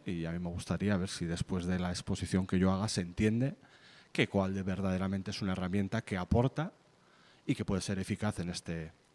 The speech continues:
en este sentido, ¿no? Eh, la primera idea, por tanto, sería eso, es decir, hacer una, una pequeña definición de qué es Ecoalde, eh,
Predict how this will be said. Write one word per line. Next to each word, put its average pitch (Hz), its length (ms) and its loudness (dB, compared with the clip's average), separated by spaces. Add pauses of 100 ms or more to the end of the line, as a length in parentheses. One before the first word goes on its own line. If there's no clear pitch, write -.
(140)
en 95 160 0
este 87 180 -4
sentido, 78 420 -6
¿no? 113 140 -8 (1500)
Eh, 104 220 10
la 104 140 8
primera 113 320 8
idea, 120 200 10
por 117 160 6
tanto, 120 280 4
sería 113 340 8
eso, - 140 4 (320)
es 107 80 -6
decir, 98 260 -4
hacer 92 220 -6
una, 98 420 0
una 104 140 -4
pequeña 98 280 -6
definición 123 680 2
de 95 260 -4
qué 101 240 2
es - 160 -2
Ecoalde, 117 720 2
eh, 95 280 -2